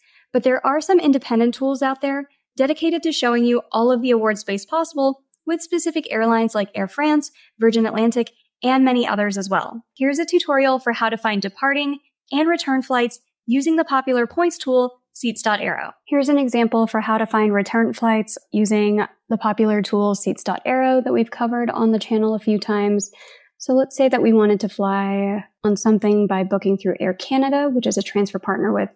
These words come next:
everybody except for Citi. We wanna go from North America over to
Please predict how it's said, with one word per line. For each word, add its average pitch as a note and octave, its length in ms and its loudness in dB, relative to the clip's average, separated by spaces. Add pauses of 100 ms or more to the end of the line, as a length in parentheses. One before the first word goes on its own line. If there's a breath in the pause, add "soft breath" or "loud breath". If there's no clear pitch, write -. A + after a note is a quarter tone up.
(160)
everybody G#3 340 4
except F#3+ 260 -2
for F#3+ 100 0
Citi. A3 540 2
We B3 120 4
wanna B3+ 180 2
go A#3+ 180 4
from A3+ 220 2
North G#3 240 2
America G3 640 0
over F#3+ 360 0
to - 260 -10